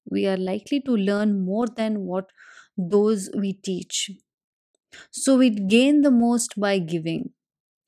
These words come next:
So if you want to learn something faster, better, and also want to remember it for a very long time,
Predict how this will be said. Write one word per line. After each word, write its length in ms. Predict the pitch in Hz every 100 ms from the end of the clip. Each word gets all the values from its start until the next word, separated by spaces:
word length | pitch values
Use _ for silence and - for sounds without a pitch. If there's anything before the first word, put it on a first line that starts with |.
| - -
So 120 | 247
if 240 | 240 254
you 100 | 302
want 300 | 339 320 302
to 80 | 269
learn 420 | 247 208 214 247
something 420 | 247 254 233 240 233
faster, 640 | 226 185 190 - 226 226
better, 520 | 196 190 190 202 208 -
and 200 | 202 196
also 340 | 185 208 220
want 200 | 240 233
to 100 | 226
remember 480 | 196 185 185 208 240
it 180 | 254 247
for 200 | - 240
a 60 |
very 280 | 214 214 233
long 260 | 226 226 226
time, 280 | 254 269